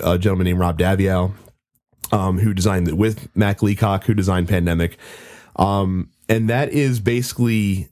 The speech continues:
how the game plays. So you're, you're actually, as you go through the game, you're gonna be destroying cards that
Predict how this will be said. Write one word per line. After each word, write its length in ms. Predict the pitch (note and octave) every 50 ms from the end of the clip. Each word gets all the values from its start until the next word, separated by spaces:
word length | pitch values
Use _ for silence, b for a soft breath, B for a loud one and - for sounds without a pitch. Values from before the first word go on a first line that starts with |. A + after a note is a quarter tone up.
| _ _ _ _ -
how 220 | - - B2 B2 A#2+
the 100 | A#2+ A2
game 200 | A2 G#2 G2+ G#2+
plays. 260 | - A2+ G#2 G#2+ G#2+
So 100 | - A#2
you're, 160 | G#2 G#2+ G#2
you're 140 | A2 A2+ B2+
actually, 340 | C#3 C#3+ C#3 - - C3+ A#2
as 160 | B2+ B2+ A#2
you 60 | A2+
go 180 | G#2+ C3 C#3 C#3
through 200 | C3+ - C#3+ A#2+
the 100 | A2+ G2
game, 400 | G2 G#2+ G2+ G#2 G#2+ G#2 G#2 G#2 B B B B B B B B
you're 160 | B G#2 A2+ A2
gonna 240 | A#2+ C3 C3+ C3+
be 380 | B2+ A2 A#2 A#2 A#2 A2+ A2+ A2
destroying 600 | G#2 G#2+ G#2+ - - - A#2 A#2 A#2 A2+ A2 G#2+
cards 720 | G2 - - A2+ G#2 G#2 G2+ F#2+ F2+ E2+ E2 E2 - -
that 320 | - F#2 F2 E2 C#2+ -